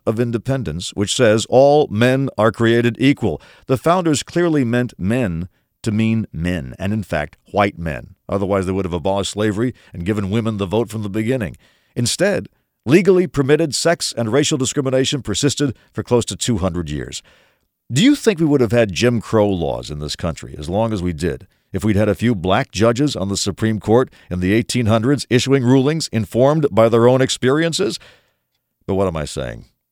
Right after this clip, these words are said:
According to Newt Gingrich, that would have been racist. Now this.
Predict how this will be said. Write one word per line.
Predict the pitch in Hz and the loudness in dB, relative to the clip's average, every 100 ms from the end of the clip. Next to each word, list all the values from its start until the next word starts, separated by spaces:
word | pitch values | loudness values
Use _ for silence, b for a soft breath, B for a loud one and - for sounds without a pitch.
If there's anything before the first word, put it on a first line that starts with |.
| _ - | _ -2
According | 143 127 120 | 2 2 2
to | |
Newt | 131 107 | 0 2
Gingrich, | 147 147 107 - - _ _ _ _ _ _ | 0 0 -2 -4 -20 _ _ _ _ _ _
that | - 85 | -4 -2
would | 95 | -2
have | 98 | -2
been | 104 | -4
racist. | 101 104 98 73 - - _ _ _ _ _ _ _ | -2 -2 -4 -10 -12 -16 _ _ _ _ _ _ _
Now | 69 58 | -8 -8
this. | - - | -12 -20